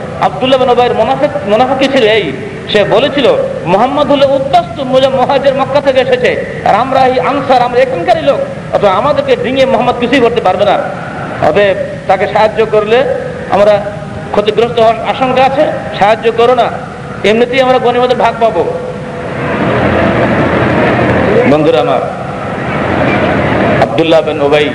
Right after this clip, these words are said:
চিরকাল ছিল, আজও আছে,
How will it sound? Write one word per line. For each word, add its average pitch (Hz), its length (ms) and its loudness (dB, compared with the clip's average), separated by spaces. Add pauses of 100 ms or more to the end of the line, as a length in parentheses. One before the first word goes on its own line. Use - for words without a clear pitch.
(480)
চিরকাল 151 460 2 (140)
ছিল, 156 240 2 (460)
আজও 151 340 2
আছে, 143 580 0